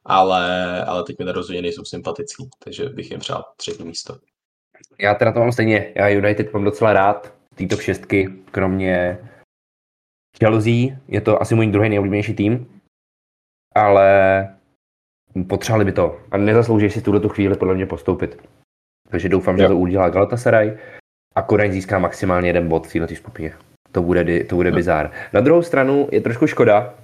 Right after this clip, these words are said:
Speaker 2: že ta Sparta to neuhrála, protože kdyby Sparta tu,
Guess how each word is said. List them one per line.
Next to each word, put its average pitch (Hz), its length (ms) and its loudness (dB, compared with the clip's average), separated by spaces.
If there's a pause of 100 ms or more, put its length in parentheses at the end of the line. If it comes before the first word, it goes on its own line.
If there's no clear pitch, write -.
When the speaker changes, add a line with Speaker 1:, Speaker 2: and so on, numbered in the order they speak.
(320)
Speaker 2:
že 107 460 2
ta 117 60 2
Sparta 107 800 4
to 127 120 4
neuhrála, 113 760 2
protože 95 300 -8
kdyby 98 200 -2
Sparta 101 420 0
tu, 98 680 0